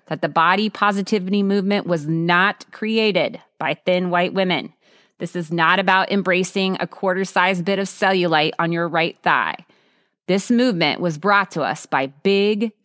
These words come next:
beautiful Black women who are leading us to love every single part of ourselves every day in our big, beautiful lives.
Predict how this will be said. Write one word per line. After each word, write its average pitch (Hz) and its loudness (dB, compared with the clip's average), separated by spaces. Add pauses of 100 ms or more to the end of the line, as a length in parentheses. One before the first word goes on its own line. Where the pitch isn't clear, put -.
(220)
beautiful 175 -2
Black 165 0
women 147 -2 (260)
who 214 2
are 196 2
leading 226 2
us 165 0
to 180 0
love 160 2 (160)
every 196 0
single 185 0
part 165 0
of 185 -2
ourselves 254 -2
every 175 -2
day 147 -2 (400)
in 170 2
our 156 2
big, 147 -2 (240)
beautiful 127 -8
lives. - -8